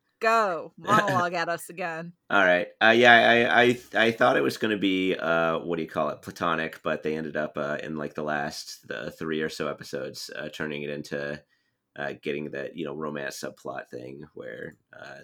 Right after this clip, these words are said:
Speaker 2: they ask each other out and they say yes, and then they're a couple by the end of the series, which was nice. It was fine. Uh, I like,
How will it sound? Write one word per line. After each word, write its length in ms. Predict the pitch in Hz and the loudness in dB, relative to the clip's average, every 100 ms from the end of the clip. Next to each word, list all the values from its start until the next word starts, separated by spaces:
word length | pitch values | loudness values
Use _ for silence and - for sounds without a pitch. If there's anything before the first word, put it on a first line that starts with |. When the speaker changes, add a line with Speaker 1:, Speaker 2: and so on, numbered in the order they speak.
| - | -16
Speaker 2:
they 140 | 71 62 | -12 -12
ask 240 | - - | -12 -14
each 120 | 76 | -12
other 200 | 69 71 | -12 -12
out 80 | 69 | -14
and 60 | 69 | -16
they 60 | 69 | -16
say 160 | - | -12
yes, 300 | 71 69 - - | -12 -14 -18 -20
and 100 | 64 | -20
then 100 | - | -18
they're 140 | 55 | -18
a 40 | - | -16
couple 300 | - - 71 | -14 -14 -14
by 140 | 64 | -14
the 100 | 62 | -14
end 80 | 60 | -18
of 60 | - | -18
the 60 | |
series, 480 | - 69 71 - - _ _ | -14 -12 -12 -14 -16 _ _
which 160 | - - | -8 -4
was 260 | 143 - | -4 -4
nice. 260 | 85 82 - | -2 -2 -4
It 60 | |
was 120 | 95 - | -8 -4
fine. 400 | 87 80 82 82 _ | -2 -2 -4 -8 _
Uh, 360 | 78 78 78 78 - | -4 0 0 -2 -4
I 60 | |
like, 320 | 82 85 - | -4 -6 -8